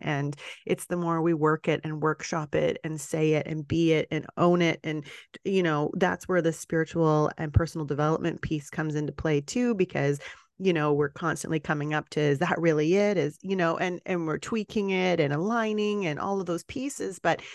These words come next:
it doesn't happen unless we're, we're out there doing it versus sitting at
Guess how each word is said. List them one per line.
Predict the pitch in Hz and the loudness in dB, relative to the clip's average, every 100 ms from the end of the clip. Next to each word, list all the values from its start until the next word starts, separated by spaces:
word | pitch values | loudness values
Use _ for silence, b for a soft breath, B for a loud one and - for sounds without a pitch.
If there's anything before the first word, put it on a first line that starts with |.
| B | B
it | - - | -6 -2
doesn't | 190 190 220 - | -2 0 -2 -4
happen | - 175 185 165 165 | -4 -2 0 -2 -2
unless | 160 156 156 - | -4 -4 -6 -6
we're, | 160 143 - | -6 -6 -8
we're | 175 - - | -8 -8 -4
out | 165 165 - | 0 0 0
there | 160 147 143 B B - 156 - - | 0 0 -2 B B -18 -18 -12 -2
doing | 185 175 160 | 2 4 2
it | 131 131 - | -2 -8 -12
versus | 165 175 151 143 170 147 151 - | -4 -2 -2 -4 -4 -2 -4 -4
sitting | - 156 156 | -2 0 0
at | 156 | 0